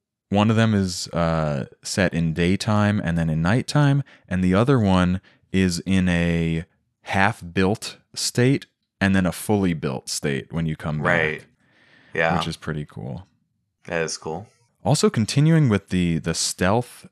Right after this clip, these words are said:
Speaker 1: line of thinking, something I learned in my research of the game this time that I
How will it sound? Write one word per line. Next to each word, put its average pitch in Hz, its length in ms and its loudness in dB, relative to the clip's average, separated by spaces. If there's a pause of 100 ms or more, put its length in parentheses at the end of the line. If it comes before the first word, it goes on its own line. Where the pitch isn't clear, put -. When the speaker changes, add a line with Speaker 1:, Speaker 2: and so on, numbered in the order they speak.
(160)
Speaker 1:
line 82 300 -2
of 78 100 -4
thinking, 78 600 -6 (440)
something 113 400 0
I 95 100 4
learned 90 420 2
in 82 80 0
my 80 140 0
research 82 480 -4
of 78 60 -8
the 82 80 -4
game 80 240 -2
this 80 180 -4
time 82 360 -2 (560)
that 92 200 0
I 87 220 0